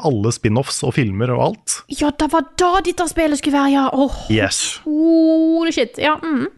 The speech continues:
Speaker 1: Eh, og måten de gjør det på, da, det er jo å fortelle historien veldig kjapt.
Speaker 2: <laughs> Ja, de må jo da.
Speaker 1: <laughs> Ja, og det er jo ikke alt ennå.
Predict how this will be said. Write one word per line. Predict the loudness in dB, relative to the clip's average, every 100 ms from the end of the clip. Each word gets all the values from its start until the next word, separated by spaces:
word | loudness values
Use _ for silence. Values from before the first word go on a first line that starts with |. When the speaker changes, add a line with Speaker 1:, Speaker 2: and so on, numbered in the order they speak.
| _ _ _ 0
Speaker 1:
Eh, | 2 2 2
og |
måten | 2 2 2
de | 2
gjør |
det | 2
på, | 0
da, | -2 -4 _ _ _ _ _ -2
det | 0
er | 0
jo |
å | 0
fortelle | -2 0 0 0
historien | 0 0 2 2
veldig | 0
kjapt. | 0 -4 -6 -8 -8 _ _ _
Speaker 2:
<laughs> | -6 0
Ja, | 2 4 2
de | 2
må | 0 2
jo |
da. | 2 0 -2 -2 -4
Speaker 1:
<laughs> | -4 -2
Ja, | 0 0
og | -2 -2 0
det |
er | 0 0
jo | -2
ikke | -4
alt | -4
ennå. | -2 0 0